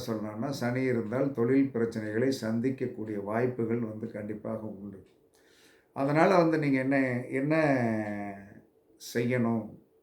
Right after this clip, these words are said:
என்ன செ-, என்ன செஞ்சுக்கிடணும் அப்படின்னா வந்து, இவர்கள் தொழிலில் எப்பயுமே ஒரு கவனத்தோடே காலடி எடுத்து வைக்கணும். கவனத்தோடே காலடி எடுத்து வைக்கணும். இப்ப வந்து என்ன சொன்னான்னா வந்து,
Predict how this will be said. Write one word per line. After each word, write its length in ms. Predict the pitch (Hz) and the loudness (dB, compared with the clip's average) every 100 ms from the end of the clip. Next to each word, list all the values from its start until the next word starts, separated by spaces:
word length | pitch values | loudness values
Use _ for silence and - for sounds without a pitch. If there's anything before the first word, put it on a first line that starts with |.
| _ | _
என்ன 240 | 110 135 139 | -4 0 0
செ-, 280 | - - | 0 -4
என்ன 180 | 120 143 | -2 0
செஞ்சுக்கிடணும் 760 | 151 127 123 135 107 104 107 101 - 101 | 0 0 0 0 -2 -4 -8 -10 -12 -16
அப்படின்னா 380 | 98 101 95 92 | -12 -12 -12 -14
வந்து, 500 | 90 90 120 156 - - - _ _ _ | -14 -6 -4 -4 -6 -18 -20 _ _ _
இவர்கள் 720 | 131 147 165 151 135 160 165 | 0 6 8 8 4 2 0
தொழிலில் 840 | 131 127 139 143 131 139 156 - - _ _ - | -2 0 2 2 2 2 0 -6 -18 _ _ -4
எப்பயுமே 840 | 117 - 139 135 117 135 170 - - | -4 0 4 4 4 2 0 -4 -6
ஒரு 520 | 113 127 190 - - _ - - _ _ _ - | -2 0 0 -2 -10 _ -20 -20 _ _ _ -6
கவனத்தோடே 1200 | 113 131 139 165 170 165 - 156 143 143 139 143 151 | 2 4 6 6 6 4 6 8 8 6 6 4 4
காலடி 400 | 135 127 127 120 | 2 2 2 2
எடுத்து 400 | 113 110 107 120 | 2 0 -4 -2
வைக்கணும். 400 | 110 104 90 - - _ _ - 104 | -2 -4 -12 -16 -20 _ _ -20 -6
கவனத்தோடே 680 | 113 135 160 160 139 139 151 | 0 2 2 4 4 6 6
காலடி 300 | 123 120 110 | 4 2 2
எடுத்து 220 | 107 98 | -2 -6
வைக்கணும். 180 | - 107 | -16 -10
இப்ப 140 | 113 | -4
வந்து 160 | 131 147 | -2 0
என்ன 120 | 151 | 0
சொன்னான்னா 400 | 139 120 113 117 | 0 0 0 0
வந்து, 580 | 117 123 147 131 180 | -2 0 0 0 -2